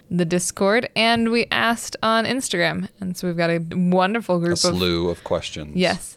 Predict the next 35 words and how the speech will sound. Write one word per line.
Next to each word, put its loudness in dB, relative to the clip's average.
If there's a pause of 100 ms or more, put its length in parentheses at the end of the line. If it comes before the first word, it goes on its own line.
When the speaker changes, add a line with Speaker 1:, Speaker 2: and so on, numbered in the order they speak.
(160)
Speaker 1:
Such -2
Speaker 2:
Although 2
Speaker 1:
good -2
questions. -2
Speaker 2:
we 2
really 2
only 2
have -2
two -2
from -8
Instagram -8
because -8
it -8
was -10
kind -8
of -12
late -8
that -6
I -2
asked. -6
So -4 (180)
most 0
of 0
these 0
are -2
from -10
Discord, -4 (140)
but -2 (140)
yeah, -4 (140)
we -12
can -10
just -10
jump -6
right -2
in. -10